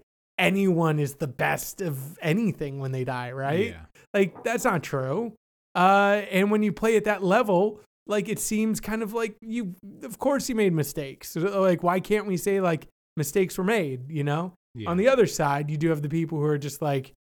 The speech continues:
Speaker 1: they're ready for anybody who they perceive as a cancerous force on society in some way to die,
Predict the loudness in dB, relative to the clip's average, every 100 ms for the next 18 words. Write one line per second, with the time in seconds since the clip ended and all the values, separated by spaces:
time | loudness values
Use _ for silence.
0 | _ _ 4 6 6 4 4 0 -2 -2
1 | 0 0 0 0 -2 -4 -2 -2 -2 -4
2 | -6 -4 -2 -2 -2 -2 -4 -8 _ _
3 | _ -14 -12 -6 -2 0 -2 -4 -4 -2
4 | -2 0 -4 -8 -6 -2 0 0 -2 -4
5 | -4 -4 -6 -10 _ _ -6 0 2 4
6 | 4 4 -4 -16